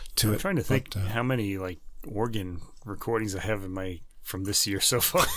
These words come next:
Speaker 2: <laughs> A lot of them.
Speaker 1: I'm addicted to them. Yeah, there's gonna be
Speaker 2: Yeah, I
Speaker 1: more
Speaker 2: got, like,
Speaker 1: coming,
Speaker 2: the,
Speaker 1: so.
Speaker 2: there's the Delvon Lamar one. There's, there's gonna be
Speaker 1: Yeah.
Speaker 2: the Brian Charette one that's coming,
Speaker 1: Yep.
Speaker 2: and then there's the one that he plays on the, uh, Doug Webb.
Speaker 1: Yeah.
Speaker 2: And there's Yako.
Speaker 1: Yeah.
Speaker 2: You know, and, uh, oh man, this kinda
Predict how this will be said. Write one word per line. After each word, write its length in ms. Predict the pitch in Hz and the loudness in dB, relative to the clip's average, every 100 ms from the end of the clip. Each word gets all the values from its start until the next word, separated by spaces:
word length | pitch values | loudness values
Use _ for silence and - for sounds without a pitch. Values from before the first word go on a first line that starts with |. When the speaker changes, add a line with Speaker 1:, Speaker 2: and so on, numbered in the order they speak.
| 285 - | 4 6
Speaker 2:
<laughs> 220 | - 233 | 6 6
A 120 | 151 | 4
lot 240 | 135 151 | 4 4
of 120 | 135 113 | 4 2
them. 140 | 107 | 2
Speaker 1:
I'm 140 | 165 165 | 6 6
addicted 480 | 101 143 107 131 - | 6 4 6 4 4
to 100 | 117 | 6
them. 240 | 104 95 120 | 6 4 4
Yeah, 260 | 113 117 | 6 8
there's 220 | 117 135 | 8 6
gonna 140 | 160 143 | 8 8
be 40 | |
Speaker 2:
Yeah, 160 | 131 123 | 10 10
I 60 | 120 | 8
Speaker 1:
more 80 | |
Speaker 2:
got, 140 | 113 117 | 8 6
like, 80 | 104 | 6
Speaker 1:
coming, 200 | 104 95 | 6 6
Speaker 2:
the, 60 | |
Speaker 1:
so. 320 | - 95 87 - | 6 6 4 2
Speaker 2:
there's 160 | 117 - | 2 4
the 120 | 117 | 4
Delvon 480 | 117 123 120 120 110 | 4 4 4 4 4
Lamar 400 | 104 104 110 110 | 4 4 4 4
one. 400 | 107 107 107 104 | 4 4 4 4
There's, 140 | 98 | 2
there's 180 | - 117 | 4 6
gonna 140 | 110 107 | 8 8
be 80 | |
Speaker 1:
Yeah. 20 | 104 | 8
Speaker 2:
the 60 | 110 | 6
Brian 320 | 113 110 101 | 6 6 6
Charette 400 | - 98 104 104 | 6 6 6 6
one 180 | 101 98 | 4 2
that's 140 | 95 | 2
coming, 220 | - 107 107 | 2 6 6
Speaker 1:
Yep. 80 | 104 | 8
Speaker 2:
and 80 | 117 | 6
then 80 | 113 | 4
there's 140 | 104 | 6
the 100 | 117 | 6
one 320 | 110 110 107 | 6 4 4
that 120 | 98 101 | 4 2
he 80 | |
plays 280 | 107 113 98 | 4 4 4
on 120 | 101 | 2
the, 180 | 101 101 | 2 2
uh, 220 | 95 95 117 | 2 2 2
Doug 220 | - 107 92 | 2 2 2
Webb. 400 | 98 101 95 - - - - - | 4 4 4 2 2 2 0 4
Speaker 1:
Yeah. 300 | 123 107 95 | 6 6 4
Speaker 2:
And 260 | 107 101 104 | 2 2 4
there's 200 | 101 101 | 4 4
Yako. 640 | 110 113 123 110 101 85 - - - - - | 4 4 4 2 2 0 2 2 0 -4 2
Speaker 1:
Yeah. 200 | 117 110 | 6 6
Speaker 2:
You 40 | 101 | 6
know, 260 | 95 95 - - | 2 -2 -4 0
and, 360 | 107 104 101 | 2 4 4
uh, 160 | 107 104 117 104 | 6 6 6 4
oh 60 | |
man, 300 | 101 104 98 | 4 2 2
this 180 | 95 98 | 2 2
kinda 340 | - 113 95 | 2 2 4